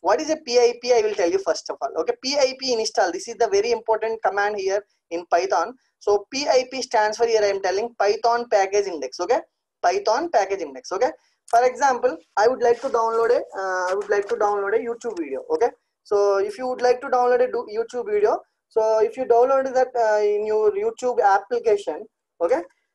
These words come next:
in your application, it will, it will not be downloaded into your mobile. You know that, you know that already, right? So that means it will be downloaded only in downloads folder, and that means downloads app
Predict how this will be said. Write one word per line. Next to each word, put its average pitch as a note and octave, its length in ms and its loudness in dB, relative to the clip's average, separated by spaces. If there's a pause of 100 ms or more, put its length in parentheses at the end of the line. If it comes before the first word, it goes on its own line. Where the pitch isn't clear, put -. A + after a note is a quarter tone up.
(360)
in - 80 -4
your A#3 140 6
application, G#3+ 520 -2 (160)
it A#3+ 260 -8
will, D4 180 -6 (180)
it A3+ 180 -10
will C4 140 -6
not C4+ 240 2
be D#4 80 -4
downloaded C#4 580 0
into C4+ 200 -12
your C#4 260 0
mobile. A3 440 2
You G3 120 -2
know B3 180 4
that, G#3 240 0
you F3 120 -6
know A3 100 2
that G#3 160 0
already, D3+ 380 -2
right? A3+ 220 2
So B3 280 2
that A#3+ 140 2
means C#4+ 180 -6
it C#4+ 160 -14
will C4 140 -10
be C#4 200 -12
downloaded B3+ 500 4
only B3+ 360 2
in C#4 180 -8 (320)
downloads C4+ 440 2
folder, B3+ 420 2 (180)
and A3+ 360 -2
that G#3+ 100 2
means A3+ 140 -2
downloads A3+ 400 4 (120)
app G#3 220 4